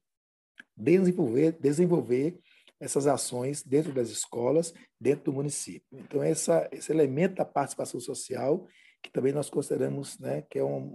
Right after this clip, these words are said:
um elemento fundamental para que a nossa categoria, além de ser a maior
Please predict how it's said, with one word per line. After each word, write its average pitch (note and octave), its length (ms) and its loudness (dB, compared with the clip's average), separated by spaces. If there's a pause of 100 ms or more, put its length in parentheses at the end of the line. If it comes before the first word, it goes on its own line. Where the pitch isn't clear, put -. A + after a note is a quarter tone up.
um B2+ 120 -16
elemento B2+ 340 -6
fundamental C#3+ 880 -2 (400)
para B2 120 -12
que - 120 -2
a B2 60 2
nossa C#3+ 260 -2
categoria, A#2+ 720 0
além C#3+ 340 -2
de C#3+ 60 -8
ser - 220 -2
a B2 60 0
maior C3 640 2